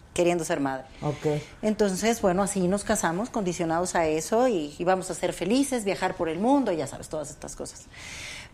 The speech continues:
Speaker 1: Pero bueno, eh, mi relación era muy estable, muy buena. Es que había tenido, no malas
Speaker 2: Malas.
Speaker 1: parejas, no, pero sí
Speaker 2: Malas
Speaker 1: personas que yo no las
Speaker 2: relaciones,
Speaker 1: veía
Speaker 2: digamos.
Speaker 1: como buenos papás.
Speaker 2: Ok, ok.
Speaker 1: Y con una historia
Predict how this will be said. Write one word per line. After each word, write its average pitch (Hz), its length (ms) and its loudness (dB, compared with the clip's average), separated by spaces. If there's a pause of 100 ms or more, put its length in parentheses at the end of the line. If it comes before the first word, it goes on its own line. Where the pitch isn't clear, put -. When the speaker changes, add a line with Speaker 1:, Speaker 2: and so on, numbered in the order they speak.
Speaker 1:
Pero 208 260 8
bueno, 214 320 4 (480)
eh, 156 440 4 (280)
mi 175 140 6
relación 185 720 4 (240)
era 185 280 6 (180)
muy 202 360 4
estable, 185 500 4
muy 190 180 2
buena. 185 400 2
Es 202 120 0
que - 160 -6
había 233 220 6
tenido, 262 460 6 (380)
no 269 220 10
malas 320 220 8
Speaker 2:
Malas. 220 140 8
Speaker 1:
parejas, 214 520 6
no, 196 380 8 (460)
pero 262 160 10
sí 294 260 4
Speaker 2:
Malas 320 220 4
Speaker 1:
personas 294 220 10
que 302 100 8
yo 269 160 10
no 262 120 8
las 269 160 10
Speaker 2:
relaciones, - 60 4
Speaker 1:
veía 226 520 8 (360)
Speaker 2:
digamos. - 220 -8
Speaker 1:
como 311 260 8
buenos 320 300 4
papás. 160 400 -2
Speaker 2:
Ok, 156 240 -4
ok. 139 600 -2
Speaker 1:
Y 359 100 10
con 254 200 10
una 214 200 6
historia 170 680 6